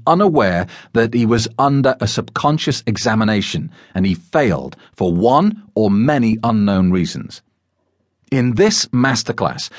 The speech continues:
we are going to discover all the trapdoors in the process and show you not only how to sidestep them,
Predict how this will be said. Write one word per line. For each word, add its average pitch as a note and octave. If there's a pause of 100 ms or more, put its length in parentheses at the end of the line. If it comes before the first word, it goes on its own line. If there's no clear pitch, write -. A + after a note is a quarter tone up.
(180)
we C3
are G#3
going E3+
to -
discover G#2+ (200)
all D3+
the D#3
trapdoors G2
in B2+
the B2
process - (260)
and F#2
show D3+
you C#3+
not D#3
only G3
how C3
to B2
sidestep -
them, -